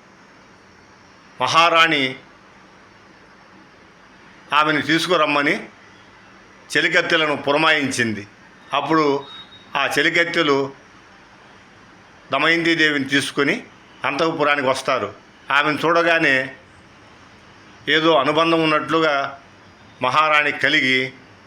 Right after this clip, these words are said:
ఆమెని తన అంతఃపురంలో దాసిగా ఉండమని ఆమె పురమాయిస్తుంది.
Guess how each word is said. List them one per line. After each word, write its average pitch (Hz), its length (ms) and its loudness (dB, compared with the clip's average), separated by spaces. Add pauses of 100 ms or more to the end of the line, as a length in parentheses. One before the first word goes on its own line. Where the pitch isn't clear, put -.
(200)
ఆమెని 139 580 2 (1600)
తన 147 100 -2
అంతఃపురంలో 147 1040 0 (2500)
దాసిగా 143 760 0 (160)
ఉండమని 143 460 0 (140)
ఆమె 139 220 -2
పురమాయిస్తుంది. 131 840 -2